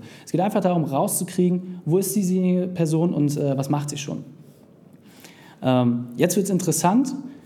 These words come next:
Ich glaube, jetzt müssen Sie die Arme noch weiter verschränken und noch grimmiger gucken, weil diese Frage wird Sie ja garantiert von den Socken hauen. Ähm, wenn Sie sich was wünschen dürften, das fragt man den Bewerber, ne? Mal unabhängig von dem, worüber wir jetzt reden, nicht bei diesem Job.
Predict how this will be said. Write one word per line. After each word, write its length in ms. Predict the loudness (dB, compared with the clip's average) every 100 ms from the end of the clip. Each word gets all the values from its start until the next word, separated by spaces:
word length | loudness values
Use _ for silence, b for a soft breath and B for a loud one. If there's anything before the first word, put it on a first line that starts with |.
| B -20 -20 -20 -10
Ich 80 | 0
glaube, 200 | 2 2
jetzt 120 | 2
müssen 180 | 2 2
Sie 60 |
die 100 | 0
Arme 200 | 2 2
noch 260 | 4 2 2
weiter 240 | 2 2
verschränken 420 | -2 -6 -2 2 4
und 60 |
noch 180 | 2 0
grimmiger 420 | 0 2 4 2
gucken, 320 | 0 0 2 2
weil 100 | 2
diese 160 | 0
Frage 340 | 0 0 2 2
wird 140 | 2
Sie 100 | 2
ja 100 | 2
garantiert 460 | 2 2 2 0 0
von 120 | 0
den 100 | 0
Socken 260 | -2 -4 -4
hauen. 220 | -4 -6 B B B B B
Ähm, 520 | 2 4 4 2 0 -8 -16 -20 -20 -2
wenn 160 | 2 2
Sie 60 |
sich 100 | 2
was 100 | 4
wünschen 260 | 4 4 2
dürften, 380 | 0 -2 -8 -8
das 120 | -6
fragt 220 | -2 0 2
man 100 | 2
den 100 | 2
Bewerber, 340 | 2 0 0
ne? 160 | -2 -4 B B B B B
Mal 80 | 0
unabhängig 680 | 2 2 2 2 0 -2 -8 -14 -4
von 180 | 2 4
dem, 300 | 4 2 2
worüber 280 | 2 4
wir 60 | 4
jetzt 240 | 2 2
reden, 120 | 2 2
nicht 240 | 0 -2
bei 80 | 0
diesem 220 | 2 2
Job. 260 | 0 -2